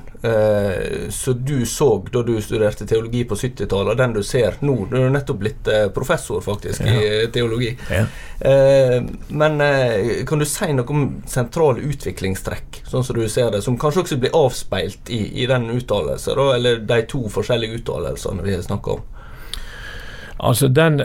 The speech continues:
Speaker 3: den prosessen som har pågått like siden, eh, femogsytti til to tusen og tjue,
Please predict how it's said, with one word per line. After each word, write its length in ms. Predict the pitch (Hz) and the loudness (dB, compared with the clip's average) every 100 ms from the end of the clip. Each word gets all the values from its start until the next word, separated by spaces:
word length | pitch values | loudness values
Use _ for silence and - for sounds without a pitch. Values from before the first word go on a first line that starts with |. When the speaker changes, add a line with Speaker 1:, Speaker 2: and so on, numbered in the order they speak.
| - | -4
Speaker 3:
den 300 | - 139 160 | -2 2 2
prosessen 560 | - 127 - 151 - 98 | 4 2 4 2 0 0
som 160 | 117 117 | 4 4
har 100 | 110 | 2
pågått 500 | - 151 110 110 113 | 4 4 4 0 2
like 360 | 127 139 143 | 2 2 0
siden, 480 | 110 117 110 107 104 | 2 4 4 4 6
eh, 240 | 104 101 98 - - - - - - 127 | 6 4 2 -2 -12 -16 -16 -12 -8 -6
femogsytti 800 | 113 151 135 110 127 131 196 196 95 - - - - - - - - - - - | 0 2 4 4 2 2 0 0 -2 -12 -14 -14 -14 -16 -16 -14 -14 -16 -14 -4
til 520 | - 120 107 104 104 - | 2 4 4 4 2 4
to 160 | 127 | 2
tusen 540 | 117 113 - - 107 101 | 4 2 2 2 2 2
og 260 | 101 104 92 - - - - - - | 2 0 -4 -10 -12 -14 -14 -12 0
tjue, 360 | 135 135 110 | 4 4 4